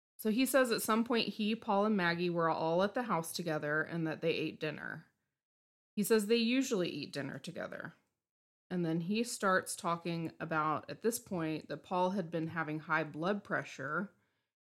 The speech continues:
and Maggie was really worried about it. He says then that Paul does not like to go to the doctor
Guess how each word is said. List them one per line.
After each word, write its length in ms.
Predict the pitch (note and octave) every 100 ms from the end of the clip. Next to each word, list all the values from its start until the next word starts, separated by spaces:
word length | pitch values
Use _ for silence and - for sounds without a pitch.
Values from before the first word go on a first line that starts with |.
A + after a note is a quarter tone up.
| -
and 160 | F3
Maggie 360 | E3+ F3 F#3 G3+
was 220 | F#3 E3+
really 400 | D#3+ E3 E3+ F3
worried 380 | D#3+ E3 D#3+ D3+
about 300 | C#3+ - -
it. 320 | - - - - - _ _ _ _ _ _ _ _ _ - -
He 160 | A#3 C4
says 360 | D4 C4+ A3+
then 560 | G#3+ A#3 G3 F3+ F3 - -
that 180 | - -
Paul 340 | F#3+ F3+ G3
does 200 | G3+ G#3
not 260 | G#3 F3+ -
like 240 | E3 E3
to 80 | F#3
go 120 | E3+
to 80 | D#3+
the 100 | D#3
doctor 640 | D#3+ D3+ - - - -